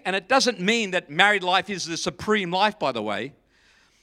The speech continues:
but married life is a means and form of actually bonding together, holding together, having faith together. Julie had to give up a lifestyle because some young now believer is hearing from God. Back to Sydney. What? We just left there.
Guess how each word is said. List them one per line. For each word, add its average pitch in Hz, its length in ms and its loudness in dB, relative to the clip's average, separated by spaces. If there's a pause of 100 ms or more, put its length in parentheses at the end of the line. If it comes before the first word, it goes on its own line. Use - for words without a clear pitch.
(120)
but 175 100 2
married 226 300 6
life 190 240 2
is 180 160 -4
a 175 40 -2
means 202 420 -2
and 175 140 -2
form 208 360 -2
of 151 120 -2
actually 175 320 0
bonding 233 540 2
together, 147 480 2 (360)
holding 240 440 6
together, 156 300 2
having 185 400 2
faith 233 340 4
together. 151 500 2 (320)
Julie 277 280 2
had 214 160 2
to 196 80 -8
give 185 180 0
up 190 160 0
a 156 80 -2
lifestyle 170 800 2 (240)
because 180 460 -2 (240)
some 226 540 2
young 196 460 0 (160)
now 175 200 6
believer 185 580 6 (220)
is 175 120 -8
hearing 254 380 4
from 214 240 0
God. 240 560 6 (840)
Back 320 340 6
to 311 100 -4
Sydney. 320 360 -2
What? 302 380 4
We 277 100 -2
just - 320 -2
left - 320 6
there. 170 360 0